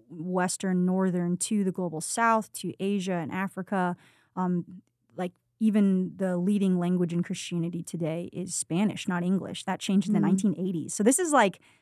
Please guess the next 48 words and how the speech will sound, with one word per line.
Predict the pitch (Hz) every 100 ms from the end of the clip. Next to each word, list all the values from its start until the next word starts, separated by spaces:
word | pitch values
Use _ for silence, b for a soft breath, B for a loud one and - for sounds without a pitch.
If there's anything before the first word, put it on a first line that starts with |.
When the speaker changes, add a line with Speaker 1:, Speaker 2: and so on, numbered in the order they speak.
| _
Speaker 1:
this | 247
is | 247
already | 190 277 247
happening. | 170 196 233 185 147
I | 190
don't | 208
think | 226 208
we | 196
feel | - 202 208
it | 226
as | 233
much | 226 233 226 220
in | 190
the |
Midwest, | 180 185 175 185 277 - -
like, | 185 196
we're, | 196 190
Speaker 2:
Mm-hmm. | 196 208 - -
Speaker 1:
but | 214
that's | 214 240 -
changing | 220 208 202 190
rapidly | 175 185 214 190 180
with | 175
immigration | 180 165 170 175 208
trends. | 196 208 208 226 -
And | 190 180 b b -
I | 202
think | - 220
that | 208 202
there, | 202 196 196 190 -
uh, | 208 190 202 -
this | 180 220
can | - 208
be | 196 196 196
a | 190 175
very, | 170 190 190 196
like, | 190 175 175 - _ _ -
pol-, | 190 - -
politicized | - 190 196 202 226 214 -
topic, | 190 180 208 247 -
and | 190
I |
don't | 185 202 -
think | 185
it | 185
needs | 190 196 175
to | -
be. | 165 143 175